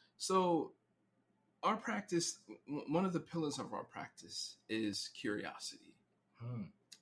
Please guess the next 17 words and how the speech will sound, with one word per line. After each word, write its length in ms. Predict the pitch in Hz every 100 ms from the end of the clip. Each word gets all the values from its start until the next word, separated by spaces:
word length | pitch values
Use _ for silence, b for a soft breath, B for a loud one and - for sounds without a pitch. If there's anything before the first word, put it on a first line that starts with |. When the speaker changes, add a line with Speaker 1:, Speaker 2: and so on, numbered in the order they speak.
| -
Speaker 1:
right? 260 | 110 123 123 B B B -
Uh, 440 | 120 117 110 82 52 50 - _ _ _ _ _ _ _ -
I 160 | 120 139
believe 580 | 151 143 123 117 113 113 B B 107
that 340 | 107 98 87 - - 120
the 60 | 110
question 480 | - 127 123 139
mark 320 | 143 147 147 -
is 220 | 107 110
the 80 | 104
most 540 | 107 107 101 - - _ _ _ -
important 580 | 104 - 151 139 123
punctuation 760 | 127 123 - 110 117 120 110 110
known 300 | 110 113 113
to 120 | 113
human 280 | 107 104 101
communication, 760 | - - 85 - - - -